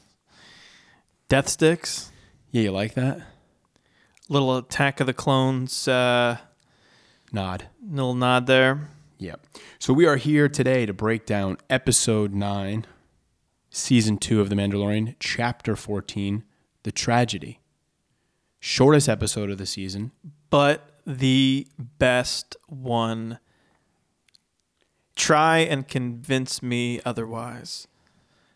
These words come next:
Speaker 2: Cannot judge the episode by its size, will you?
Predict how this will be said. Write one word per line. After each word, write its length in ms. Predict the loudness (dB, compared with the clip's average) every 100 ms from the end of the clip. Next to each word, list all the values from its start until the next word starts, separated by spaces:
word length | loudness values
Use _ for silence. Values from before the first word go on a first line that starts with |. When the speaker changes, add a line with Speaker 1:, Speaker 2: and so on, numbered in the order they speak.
| _ _ _
Speaker 2:
Cannot 340 | 0 2 2 -2
judge 680 | 0 4 4 2 -2 -12 -14 -14
the 220 | -8 -4
episode 400 | -2 0 0 0
by 220 | -2 -2
its 340 | -4 -6 -8
size, 640 | -4 -2 -2 -2 -6 -12 -14 -20 -10
will 180 | -6 -2
you? 280 | -2 -2